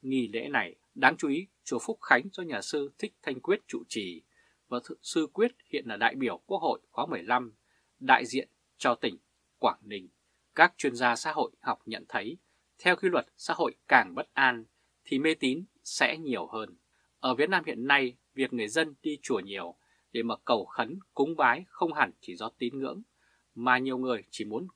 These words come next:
cầu một sự an lành cho bản thân. Một khi xã hội không an toàn, bởi nhiều lý do khác nhau, cuộc sống khó khăn, bấp bênh, buộc người dân phải cầu, cúng, dâng sao để bấu víu vào một điều gì đó, để có niềm tin vào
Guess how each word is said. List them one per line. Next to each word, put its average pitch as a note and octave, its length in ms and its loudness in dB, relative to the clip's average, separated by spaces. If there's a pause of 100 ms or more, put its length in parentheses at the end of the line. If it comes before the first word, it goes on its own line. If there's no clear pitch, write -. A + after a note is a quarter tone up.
(140)
cầu A#2 240 4
một G2 120 -16
sự - 320 -6
an C#3+ 240 4
lành G2+ 220 0 (240)
cho B2 220 2
bản F#2 240 -6
thân. G#2+ 260 -6 (420)
Một B2 120 -2
khi D3 240 0
xã D#3 160 -2
hội D#3 260 -2
không C3+ 320 -2
an B2+ 180 0
toàn, F#2 320 -2 (480)
bởi A#2+ 160 0
nhiều B2 120 0
lý C3 120 -2
do D#3+ 180 2
khác - 260 -2
nhau, B2+ 400 0 (120)
cuộc - 180 0
sống A#2+ 260 -6
khó A#2 200 -4
khăn, A#2 320 -2 (220)
bấp - 220 -4
bênh, A#2 220 0 (680)
buộc C#3 180 -4
người C3 100 -2
dân E3 220 0 (160)
phải G#2 180 -10
cầu, G#2 340 0 (220)
cúng, C3 260 0 (200)
dâng B2 320 -4
sao A#2 420 2 (320)
để A2+ 120 -2
bấu C3 220 2
víu D#3+ 180 0
vào B2+ 120 0
một G#2+ 160 -12 (120)
điều A2+ 340 -4
gì F#2 260 -8
đó, F2 360 -6 (380)
để A#2+ 160 0
có G3+ 60 2
niềm E3+ 240 0
tin F3+ 220 0 (120)
vào B2 140 -2